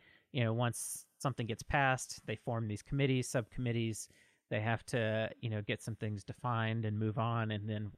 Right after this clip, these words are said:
with the idea that they'll get refined down the road as the industry plays out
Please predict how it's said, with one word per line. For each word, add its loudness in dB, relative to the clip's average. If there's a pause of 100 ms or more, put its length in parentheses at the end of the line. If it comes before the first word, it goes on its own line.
(120)
with 0
the 0
idea 0
that -8
they'll 2
get -2
refined -2 (460)
down 2
the 0
road 4
as -4 (140)
the 0
industry -2
plays -4
out -2